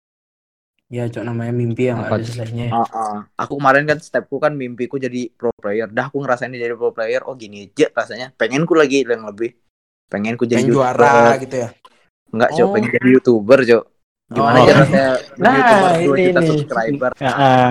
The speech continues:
Speaker 4: Ini nih.
Speaker 2: Bagus, bagus,
Speaker 4: Kenapa,
Speaker 2: bagus.
Speaker 4: kenapa banyak pro player tuh beralih jadi content creator tuh? Kenapa kalau
Speaker 2: Hmm.
Speaker 4: menurut? Kan gue
Speaker 3: Hmm.
Speaker 4: kenal sama pro player, pro player.
Speaker 1: Iya,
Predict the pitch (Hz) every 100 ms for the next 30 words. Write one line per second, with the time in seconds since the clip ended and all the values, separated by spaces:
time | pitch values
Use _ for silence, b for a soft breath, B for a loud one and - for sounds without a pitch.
0 | 123 170 185 202 196 196 190 180 165 147
1 | 110 120 117 107 156 170 139 226 240 -
2 | - _ _ - 180 170 139 214 143 123
3 | 127 185 - - 156 - 123 127 135 180
4 | 185 147 123 123 123 160 131 127 - 127
5 | 127 123 123 120 120 - 107 117 - 110
6 | 107 _ - 139 139 120 113 104 107 110
7 | - _ _ _ 120 123 131 127 139 143
8 | _ _ 123 131 131 127 127 123 127 117
9 | 123 120 120 120 127 123 - 110 - _
10 | _ 120 117 113 113